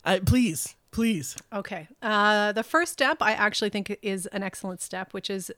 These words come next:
Speaker 2: take your ice cream out fifteen minutes before you're gonna eat it.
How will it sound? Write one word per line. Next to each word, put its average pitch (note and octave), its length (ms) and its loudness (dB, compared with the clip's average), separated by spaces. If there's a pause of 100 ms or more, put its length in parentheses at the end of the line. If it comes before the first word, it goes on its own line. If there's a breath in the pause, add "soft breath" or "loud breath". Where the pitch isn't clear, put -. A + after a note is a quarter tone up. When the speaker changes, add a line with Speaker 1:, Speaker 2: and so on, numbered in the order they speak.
(260)
Speaker 2:
take G3+ 340 -4
your F#3 540 -2
ice G3 180 -4
cream F#3+ 240 -6
out F#3 200 -8
fifteen F#3+ 560 -6 (120)
minutes G3 300 -8
before F#3 300 -8
you're F3 80 -8
gonna F#3 180 -8
eat G3+ 180 -6
it. C4 220 -6